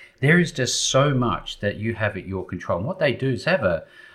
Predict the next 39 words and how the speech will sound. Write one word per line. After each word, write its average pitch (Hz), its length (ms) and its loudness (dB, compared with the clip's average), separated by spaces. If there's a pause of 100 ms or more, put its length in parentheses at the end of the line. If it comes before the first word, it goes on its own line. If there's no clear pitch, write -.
a 92 320 4
different 131 420 -2
tier 113 340 2
model 98 320 2
where 87 180 -2
you 90 80 0
can 95 220 -4
upgrade 101 560 4
from 95 240 2
a 82 80 -6
free 110 500 -2 (280)
account, - 580 -4 (260)
which 104 380 -6
essentially 110 560 0
allows 95 360 4
you 101 120 -2
to - 160 -6
monetize 95 800 2 (180)
on 104 200 0
their 104 180 0
platform 104 720 -2 (340)
with 101 160 -4
a 101 40 -4
free 101 280 2
account, 92 400 -4
your 113 160 2
videos. 165 500 0 (800)
What 113 180 -2
that 120 180 8
means 104 240 2
is, 107 180 -6 (100)
as 110 220 0 (340)
you 104 160 0
would 95 260 -2
see 107 240 -2
in 90 80 0
YouTube, 95 500 -2
they 98 160 0
will 92 280 -4